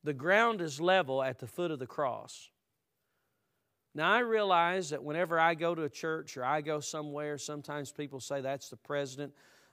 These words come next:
of Ambassador," or I, if I stepped into a dormitory this afternoon, unannounced, just to check it out, people would snap to attention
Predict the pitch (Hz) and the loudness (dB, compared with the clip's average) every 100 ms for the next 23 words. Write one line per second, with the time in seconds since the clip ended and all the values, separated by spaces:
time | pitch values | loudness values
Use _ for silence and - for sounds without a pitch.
0 | - 135 131 123 139 147 143 - 135 139 | -6 -4 -4 -2 2 2 0 -6 -6 -6
1 | 135 135 - 120 120 113 110 120 135 - | -4 -6 -6 -6 -6 -6 -4 -2 -2 -6
2 | 127 151 160 - - 165 - 143 131 131 | -4 2 2 0 -2 -2 -2 -8 -4 -4
3 | 123 151 151 - 151 147 135 139 143 143 | -2 -4 -4 -4 -2 0 -2 -2 0 -2
4 | - 143 139 123 104 139 139 135 127 110 | -2 -8 -6 -6 -8 -6 -4 -4 -6 -8
5 | - - _ _ _ 127 139 - 113 - | -14 -16 _ _ _ -6 -4 -4 -8 -2
6 | 151 139 131 117 104 - 151 139 135 123 | 0 0 0 0 -2 -4 -6 -4 -6 -6
7 | - 151 151 139 - 135 135 135 117 123 | -6 -4 -4 -4 -6 -6 -6 -8 -8 -10